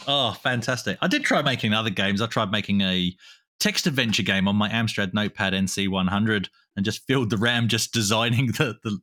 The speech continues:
the levels, if you can call it that, in a text adventure game. It's as far as I got. So, yes, my crowning achievement is just the one game in Shoot 'em Up Construction Kit and waking up today after a, a, a big day out yesterday without a hangover. Th-, so there you go.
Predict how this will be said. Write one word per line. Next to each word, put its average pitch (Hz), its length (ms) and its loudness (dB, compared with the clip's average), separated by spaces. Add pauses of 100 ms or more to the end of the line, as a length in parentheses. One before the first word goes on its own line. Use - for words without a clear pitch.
the 196 260 0
levels, 139 440 2
if 123 100 -2
you 117 80 -2
can 107 140 -2
call 117 180 0
it 107 60 0
that, 104 160 0
in 104 80 -2
a - 20 -4
text 98 240 -6
adventure 104 260 -2
game. 107 140 0 (220)
It's - 100 -16
as 98 80 -2
far 120 260 2
as 95 80 0
I 90 140 2
got. 82 260 -4
So, 90 260 -2 (300)
yes, 98 300 -2
my 120 140 0
crowning 143 320 0
achievement 117 560 0
is 127 260 0
just 120 340 0
the 113 100 0
one 123 260 2
game 107 200 2
in 104 60 2
Shoot 101 180 0
'em 104 120 2
Up 98 120 -4
Construction 98 480 -2
Kit 95 220 -2 (340)
and 98 380 0 (400)
waking 160 300 0
up 120 100 -2
today 120 320 0
after 104 340 0
a, 98 280 0
a, 92 200 -2
a 107 80 -2
big 101 280 -2 (200)
day 101 360 0
out 95 260 0
yesterday 104 540 0
without 95 260 0
a 90 60 -2
hangover. 80 500 -6
Th-, 87 160 -8
so - 140 -2
there 127 100 2
you 107 140 0
go. 87 220 0